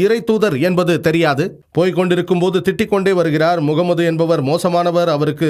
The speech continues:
செவி கொடுக்காதீர்கள், அவர் ஒற்றுமைக்கு கேடு விளைவிக்கிறார், இறைவன் ஒருவனே" என்றெல்லாம் பேசுகிறார். இதைத்தான் என் மகள் தன்னுடைய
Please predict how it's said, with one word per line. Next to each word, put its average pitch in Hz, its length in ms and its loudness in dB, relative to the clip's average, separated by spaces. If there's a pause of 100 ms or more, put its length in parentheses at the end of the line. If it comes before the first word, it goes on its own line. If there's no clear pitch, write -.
(160)
செவி 160 180 0
கொடுக்காதீர்கள், 170 760 0
அவர் 143 200 -2
ஒற்றுமைக்கு 170 480 -2
கேடு 165 220 0
விளைவிக்கிறார், 160 640 0 (140)
இறைவன் 180 300 0 (100)
ஒருவனே" 180 380 2
என்றெல்லாம் 165 360 0
பேசுகிறார். 165 560 0
இதைத்தான் 190 400 0
என் 165 140 0
மகள் 156 280 0
தன்னுடைய 147 300 0